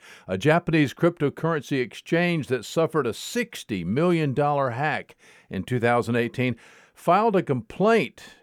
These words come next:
in the Northern California District Court yesterday accusing Binance of, quote, "aiding and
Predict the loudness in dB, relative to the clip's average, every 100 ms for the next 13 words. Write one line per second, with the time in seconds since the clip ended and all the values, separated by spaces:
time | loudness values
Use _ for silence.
0 | -6 -2 2 2 2 2 -2 -2 0 0
1 | 0 0 0 0 -2 -2 -10 0 0 2
2 | 0 0 0 2 4 2 2 0 2 0
3 | -2 -4 -2 0 2 2 0 -2 -8 -12
4 | -20 _ _ _ -2 -2 2 4 4 0
5 | _ _ _ _ -4 6 6 6 0 -4
6 | _ _ _ -6 0 0